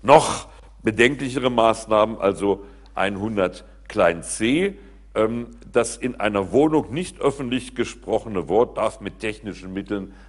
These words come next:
abgehört werden. Also das steht hier in Klammern in meiner D-T-V-Ausgabe, Maßnahmen ohne Wissen des Betroffenen. Das finde ich eine ziemlich dämliche Überschrift. Man hätte es so nennen müssen, wie es in der Bevölkerung heißt, großer Lauschangriff.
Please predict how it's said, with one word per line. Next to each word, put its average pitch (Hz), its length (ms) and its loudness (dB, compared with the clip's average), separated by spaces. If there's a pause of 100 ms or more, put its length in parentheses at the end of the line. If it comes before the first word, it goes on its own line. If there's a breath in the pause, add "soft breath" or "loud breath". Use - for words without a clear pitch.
(140 loud breath)
abgehört 113 520 0
werden. 104 240 4
Also 92 280 0 (240 loud breath)
das 85 160 -2
steht 90 180 -16
hier 101 160 -2
in 87 80 -8
Klammern 92 340 0
in 90 80 -6
meiner 85 300 -2
D-T-V-Ausgabe, 92 920 -4 (220 loud breath)
Maßnahmen 104 880 -2
ohne 110 380 0
Wissen 117 320 -6
des 95 180 -8
Betroffenen. 107 640 -6
Das 92 140 -6
finde 92 200 -12
ich 85 40 -16
eine 90 100 -18
ziemlich 80 320 -16
dämliche 95 440 -8
Überschrift. - 480 -8 (280 loud breath)
Man 80 120 -8
hätte 101 220 -6
es 87 100 -8
so 110 160 -2
nennen 95 340 -8
müssen, 95 380 -12 (180 soft breath)
wie 87 140 -8
es - 240 -12 (160 soft breath)
in 90 80 -12
der 82 80 -6
Bevölkerung 87 680 -10
heißt, 90 320 -10
großer - 360 -10
Lauschangriff. - 840 -14